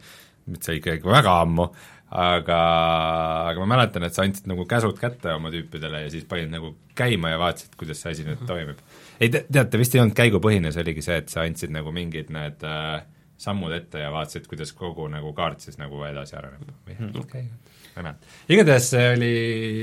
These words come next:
Speaker 1: see oli üllatavalt fun, see feel on niisugune nagu päris niisugune kaootiline värk. Et pead nagu väga mõnusalt läbi mõtlema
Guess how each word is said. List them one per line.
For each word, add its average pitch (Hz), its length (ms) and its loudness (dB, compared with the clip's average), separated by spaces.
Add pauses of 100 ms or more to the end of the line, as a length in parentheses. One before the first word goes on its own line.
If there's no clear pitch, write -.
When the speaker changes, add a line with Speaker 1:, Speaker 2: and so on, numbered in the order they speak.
(300)
Speaker 1:
see 120 120 -4
oli 117 120 0
üllatavalt 110 460 0
fun, 101 260 0
see 73 100 -12
feel 82 400 -6
on 76 80 -8
niisugune 73 280 -12
nagu 73 240 -10
päris 82 240 -6
niisugune - 220 -18
kaootiline 82 600 -10
värk. - 280 -20 (580)
Et - 80 -18
pead 87 160 -4
nagu 82 220 -8 (360)
väga 85 260 -4 (280)
mõnusalt 82 340 -12
läbi 80 160 -10
mõtlema 78 440 -16